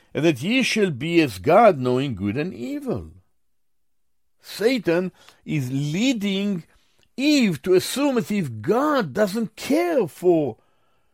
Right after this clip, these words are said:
her husband Adam and her as well. And so you notice what we read in verse six, the three area, the three areas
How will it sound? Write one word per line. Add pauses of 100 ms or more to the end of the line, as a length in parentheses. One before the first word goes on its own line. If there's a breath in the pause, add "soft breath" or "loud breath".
(420)
her
husband
Adam (680)
and
her
as
well. (1700)
And
so
you
notice (1080)
what
we
read
in
verse
six, (1080)
the
three
area, (800)
the
three
areas